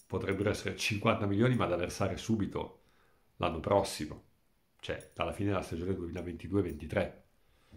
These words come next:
Non so se mi sono spiegato. Ecco perché ho delle perplessità sul fatto che questa operazione possa essere portata a compimento. Ho delle perplessità per una difficoltà obiettiva.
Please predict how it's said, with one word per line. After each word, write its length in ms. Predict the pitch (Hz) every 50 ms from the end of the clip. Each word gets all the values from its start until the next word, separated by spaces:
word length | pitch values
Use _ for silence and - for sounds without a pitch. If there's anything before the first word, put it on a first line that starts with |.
| - - - - _ _ -
Non 140 | - 85 80
so 160 | 78 - 92
se 140 | - - 92
mi 100 | 87 80
sono 180 | - - 98 87
spiegato. 680 | - - 92 90 95 95 82 73 69 - - - - _ _ - - - - - - - - - - - - - - - - - - _ _ _ _ _ _ _ _
Ecco 340 | - 117 110 104 - 110 98
perché 300 | 110 104 85 - - 113
ho 160 | 104 98 101
delle 260 | - 110 104 104 98
perplessità 840 | - - 120 113 98 - - 117 104 98 - 107 95 - 107 87 - - - - - - -
sul 260 | - - - 95 90
fatto 360 | - - 101 90 - - 101
che 80 | 85 82
questa 300 | - 104 98 - - 104
operazione 440 | - 95 90 87 - - 107 92 92
possa 280 | 92 - 92 87 - 101
essere 240 | 90 - - 92 90
portata 440 | - - 92 - - - - -
a 20 | 87
compimento. 800 | - 95 87 80 80 85 85 87 80 73 67 - - - - -
Ho 140 | - 101 107
delle 160 | 104 92 85
perplessità 560 | 85 98 92 - 101 98 - - - - 165
per 340 | 165 - - - - 107 107
una 140 | 117 113 98
difficoltà 800 | - 80 78 - - - 95 90 87 - - 107 107 113 - - -
obiettiva. 920 | - 117 107 - 101 95 - - - - 131 117 98 87 76 76 76 -